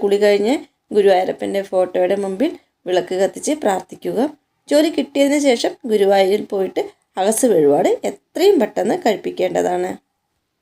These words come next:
ജോലി കിട്ടാതെ വിഷമിച്ചിരിക്കുന്നവരാണെങ്കിൽ നിങ്ങൾ അകസ് വഴിപാട് പ്രാർത്ഥിക്കൂ. ജോലി കിട്ടിയതിന് ശേഷം ഗുരുവായൂർ ക്ഷേത്രത്തിൽ പോയി ആ വഴിപാട് ചെയ്യൂ.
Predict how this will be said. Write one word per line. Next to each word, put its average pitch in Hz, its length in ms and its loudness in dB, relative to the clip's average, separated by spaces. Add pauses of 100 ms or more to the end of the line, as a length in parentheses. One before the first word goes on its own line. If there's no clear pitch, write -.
(260)
ജോലി 196 300 4
കിട്ടാതെ 202 380 0
വിഷമിച്ചിരിക്കുന്നവരാണെങ്കിൽ 190 1160 -4
നിങ്ങൾ 180 240 -4
അകസ് 180 300 -6
വഴിപാട് 185 420 -4
പ്രാർത്ഥിക്കൂ. 180 480 -8 (440)
ജോലി 220 220 4
കിട്ടിയതിന് 190 460 -2
ശേഷം 202 300 0
ഗുരുവായൂർ 180 320 0
ക്ഷേത്രത്തിൽ 180 520 -4
പോയി 185 220 0
ആ 190 100 -2
വഴിപാട് 170 420 -2 (100)
ചെയ്യൂ. 170 240 -2